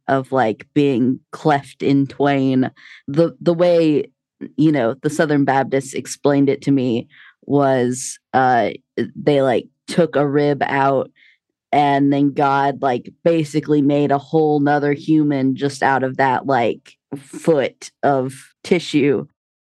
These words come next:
No, they're more like basically just two halves.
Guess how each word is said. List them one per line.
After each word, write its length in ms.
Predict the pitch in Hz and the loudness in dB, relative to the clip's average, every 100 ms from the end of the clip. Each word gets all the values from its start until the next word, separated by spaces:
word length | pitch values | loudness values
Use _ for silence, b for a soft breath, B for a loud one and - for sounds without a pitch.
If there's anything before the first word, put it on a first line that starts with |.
| _ _ _ _ | _ _ _ _
No, 380 | - 170 160 151 | -2 0 2 0
they're 240 | 139 151 | 0 0
more 540 | 156 156 165 165 156 151 | 0 0 0 0 0 -2
like 480 | 147 143 139 113 - - _ | 0 0 -2 -4 -12 -20 _
basically 680 | 165 165 151 165 143 139 139 | 0 0 0 -4 -2 0 0
just 420 | 127 139 139 - _ _ _ - | 0 -4 -4 -12 _ _ _ -16
two 400 | - - 151 139 | -8 0 0 0
halves. 920 | 131 - 123 131 98 92 - - - | -2 -2 0 2 0 -2 -6 -16 -20